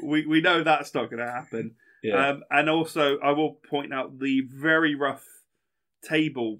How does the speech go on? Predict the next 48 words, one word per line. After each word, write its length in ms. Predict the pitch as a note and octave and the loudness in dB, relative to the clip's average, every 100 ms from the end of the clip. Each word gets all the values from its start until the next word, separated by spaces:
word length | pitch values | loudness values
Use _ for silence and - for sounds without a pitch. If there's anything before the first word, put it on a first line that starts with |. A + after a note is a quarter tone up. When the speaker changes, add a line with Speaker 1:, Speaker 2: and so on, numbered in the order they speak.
| _ | _
Speaker 1:
bump. 260 | A#2+ G#2+ - _ - - | -8 -8 -12 _ -16 -8
Um, 340 | A2+ A2 A2 | -6 -4 -4
Speaker 2:
Oh, 180 | A2+ G#2 | -2 0
Speaker 1:
they 120 | D3 | 0
Speaker 2:
yeah. 80 | - | 2
Speaker 1:
set 160 | G#3+ G3 | 2 2
it 80 | D#3 | 2
up 220 | D#3 D#3 | 0 0
and 80 | D3 | -2
they 80 | |
bait 360 | C#3+ D#3+ D#3+ E3 | 2 2 2 -2
it 80 | D#3 | -2
a 40 | |
lot 180 | D#3+ D3+ - | 0 -2 -2
throughout 240 | C#3 - | -2 -2
the 60 | B2+ | -4
match, 260 | B2 - | -6 -6
which 120 | D3 D3+ | -8 -4
is 40 | |
absolutely 400 | F#3+ - D#3 - | -4 -4 -12 -10
fine. 380 | A#2 A#2 A#2+ - _ | -6 -4 -6 -8 _
That's 220 | C#3+ C#3+ D3 | 2 2 2
Speaker 2:
Yeah. 60 | |
Speaker 1:
working. 460 | C#3 A#2 - C3 C3 | -2 -2 -4 -8 -8
I 40 | A#2 | -8
want 240 | B2+ A2+ | -8 -8
that. 240 | A2 A2+ B2+ | -6 -6 -8
Speaker 2:
Mm-hmm. 220 | - C#3+ | -12 -4
Speaker 1:
When 240 | D#3 E3+ | -2 -2
Kenny 320 | E3 E3 D#3 | -4 -2 -2
does 240 | D3 D3+ D3 | 0 0 0
finally 480 | - D3 C#3+ C3+ C3 | -2 0 0 -2 -6
go 220 | B2+ B2+ | -4 -4
over 200 | C3 B2 | -4 -4
the 80 | B2+ | -6
ropes 380 | B2+ B2 - - | -4 -6 -8 -14
and 140 | B2+ A#2+ | -14 -12
through 280 | - C#3+ G#2+ | -6 -4 -2
it, 180 | A#2+ - | -2 -2
Speaker 2:
Mm-hmm. 300 | B2+ B2 B2 | -4 -4 -2
Speaker 1:
uh, 300 | B2 A2+ A#2 | 0 0 0
he's 220 | C3 C#3+ | -2 -2
going 280 | - D3+ D3 | 0 -2 -2
through 280 | C#3 D#3 C#3+ | -4 -4 -2
it 100 | C3+ | -2
the 100 | C3+ | -4
wrong 360 | C3+ C3+ C3+ C3+ | -2 -2 -2 -2
way. 420 | C3 A2+ G#2+ | -2 -2 -4